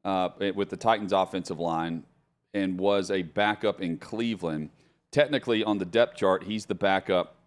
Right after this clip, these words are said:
at left tackle. They have other options, too, but Teron, uh, Armstead is, uh, the best,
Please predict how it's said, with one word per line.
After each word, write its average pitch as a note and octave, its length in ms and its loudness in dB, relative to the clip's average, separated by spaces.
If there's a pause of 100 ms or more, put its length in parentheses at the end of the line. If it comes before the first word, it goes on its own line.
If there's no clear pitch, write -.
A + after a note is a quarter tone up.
at G2 160 -2
left F#2+ 240 0
tackle. F#2 560 0 (400)
They A#2 120 6
have B2 180 6
other A#2+ 320 6
options, F#2+ 420 2
too, F2+ 480 2
but F#2+ 140 -2
Teron, A2 400 2 (140)
uh, F#2+ 100 2 (100)
Armstead G2+ 480 2
is, - 380 -6
uh, F#2+ 80 0 (200)
the G2 60 -4
best, G2 320 -2